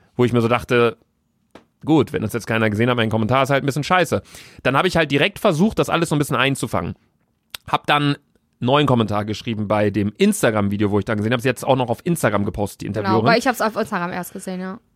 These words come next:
Speaker 1: Genau, dann hab ich noch einen Kommentar geschrieben, bei YouTube hatte sie das auch noch gepostet, ein Langform-Video hatte sie dazu gepostet, also verschiedenste Sachen. Und dann dachte ich mir, wo ich dann öffentlich erstmal überall drunter kommentiert habe, wo ich kommentieren konnte, „Hey, jetzt kontaktiere ich die Leute selbst mal.“ Und dann habe ich Domme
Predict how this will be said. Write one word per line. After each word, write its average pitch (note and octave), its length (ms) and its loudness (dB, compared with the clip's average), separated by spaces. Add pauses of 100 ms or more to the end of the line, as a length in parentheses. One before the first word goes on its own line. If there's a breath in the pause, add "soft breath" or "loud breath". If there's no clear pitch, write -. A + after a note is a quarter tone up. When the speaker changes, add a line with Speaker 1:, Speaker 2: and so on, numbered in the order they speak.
Speaker 1:
Genau, B2 320 6
dann C#3 200 2
hab D#3+ 120 2
ich D3+ 100 2
noch D#3 140 4
einen D3+ 100 0
Kommentar D3+ 340 2
geschrieben, D3 320 0
bei C#3 120 4
YouTube F3+ 420 4
hatte D#3+ 180 2
sie D3+ 100 -4
das D3+ 120 -4
auch D#3+ 140 -2
noch D3+ 100 2
gepostet, D3 440 -2
ein C#3 40 -4
Langform-Video E3 560 2
hatte D3 160 0
sie C#3+ 100 -6
dazu D3 260 -2
gepostet, C3+ 420 -2
also B2+ 260 -2
verschiedenste C#3 580 -4
Sachen. C#3 440 -2 (180)
Und D#3 400 2
dann G3+ 160 0
dachte G3+ 180 -2
ich E3+ 80 -4
mir, F3 200 2
wo D#3+ 100 6
ich C#3+ 60 0
dann C#3 240 -2
öffentlich F#3+ 440 -2
erstmal D3+ 440 0
überall E3+ 340 2
drunter E3 320 0
kommentiert C3 380 0
habe, C3+ 180 0
wo B2 80 4
ich A2+ 80 0
kommentieren A#2 420 0
konnte, G#3+ 380 2 (300 soft breath)
„Hey, D#3+ 340 2 (220 soft breath)
jetzt - 320 -2
kontaktiere E3+ 580 0
ich B2 80 -2
die - 80 -4
Leute G#2 360 2
selbst F#2+ 360 -4
mal.“ F#2 240 -8 (380 soft breath)
Und C3 100 -2
dann C#3 160 0
habe G3 240 2
ich - 320 -4
Domme F3+ 560 2